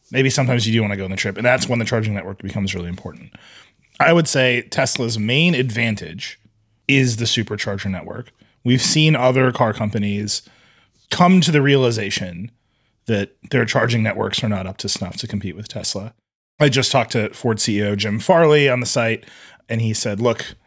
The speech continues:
we launched the Mach-E, and now we're doing the F one fifty Lightning. We know we gotta get better at charging." They have deployed a team of people to go around checking for bad chargers in the Electrify America network that they're partnered with.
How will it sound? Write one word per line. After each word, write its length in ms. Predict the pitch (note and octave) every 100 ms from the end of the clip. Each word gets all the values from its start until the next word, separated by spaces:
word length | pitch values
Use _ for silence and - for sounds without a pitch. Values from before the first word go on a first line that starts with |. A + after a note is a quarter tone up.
| _
we 120 | A#2+
launched 360 | A#2 A#2 A2+ -
the 120 | A#2
Mach-E, 440 | A#2 A#2 A2+ A2+ A2
and 80 |
now 140 | A2 A2
we're 80 | A2+
doing 160 | A2+
the 80 | A2+
F 160 | G#2+ A#2+
one 80 |
fifty 300 | A2 A#2 B2+
Lightning. 500 | G#2+ G#2 G2+ G#2 G#2 - - -
We 140 | B2+
know 180 | C3 B2+
we 80 | A#2+
gotta 200 | A2+ A2
get 140 | G#2+
better 220 | G#2 F#2+
at 80 | F#2
charging." 640 | - A2 G#2 G2 G2 G2 - _ _
They 240 | C3 A#2+ A#2
have 200 | B2 A2+
deployed 480 | A#2 - A2+ A2 G#2
a 160 | G2+
team 560 | F2+ - - F#3+ F3+ E3
of 140 | D3
people 380 | - A#2+ G2 F2+
to 120 | -
go 280 | A2 A#2 A2
around 600 | A2 G#2+ G2 F#2 F2+ G2+ - _ -
checking 460 | - G#2+ A2 G2
for 160 | G2+ G2+
bad 320 | G2 F#2 F#2
chargers 500 | - G2 F#2+ F#2 F#2
in 60 | G2
the 60 |
Electrify 500 | F2+ F2 - F#2+ F2+
America 320 | F#2 F2+ F2+
network 300 | G2 D#2 E2+
that 80 | -
they're 100 | F#2+
partnered 380 | - F2 E2+ F#2+
with. 160 | A#2+